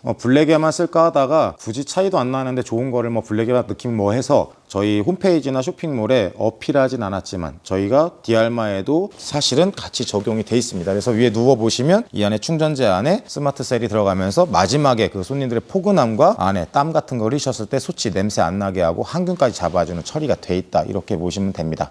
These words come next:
뭐 이렇게 말씀을 드렸다고 해서 그럼 디알마 블랙은 뭐 똑같은 매트리스냐 이렇게 하실 수 있는데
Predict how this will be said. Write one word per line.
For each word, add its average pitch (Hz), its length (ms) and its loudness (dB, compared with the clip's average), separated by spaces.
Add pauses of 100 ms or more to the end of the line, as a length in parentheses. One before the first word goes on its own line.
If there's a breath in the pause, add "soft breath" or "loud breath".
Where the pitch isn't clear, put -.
(140)
뭐 98 100 6
이렇게 123 220 6
말씀을 117 260 6
드렸다고 110 380 4
해서 107 160 6
그럼 104 160 2
디알마 123 300 6
블랙은 117 360 2
뭐 107 240 2
똑같은 - 340 0
매트리스냐 117 420 0
이렇게 92 200 0
하실 131 140 -2
수 147 60 -6
있는데 104 420 2